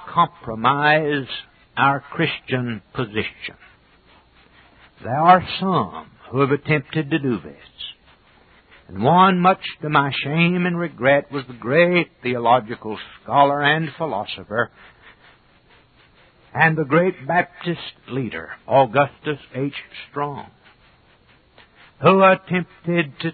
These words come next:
teach theistic evolution. Hardly any scientist will accept that view, and I respect them for that. For they see it for what it is,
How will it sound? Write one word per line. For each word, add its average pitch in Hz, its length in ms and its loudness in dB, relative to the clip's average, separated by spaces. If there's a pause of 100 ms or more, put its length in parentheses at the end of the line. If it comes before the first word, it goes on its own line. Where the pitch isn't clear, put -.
(100)
teach 170 240 -4 (360)
theistic 160 760 -2 (440)
evolution. 95 760 -8 (960)
Hardly 156 340 0
any 175 260 2 (100)
scientist 107 580 -4 (100)
will 113 120 -4
accept - 540 -8
that 117 320 0
view, 98 300 -6 (1000)
and 92 100 -8
I 113 120 0
respect 120 640 -2
them 113 320 -8
for 123 80 -10
that. 104 240 -8 (1000)
For 143 100 -6
they 160 120 2 (160)
see 202 120 4
it 196 140 0
for 185 120 2
what 175 240 2
it 185 100 -4
is, 120 220 -6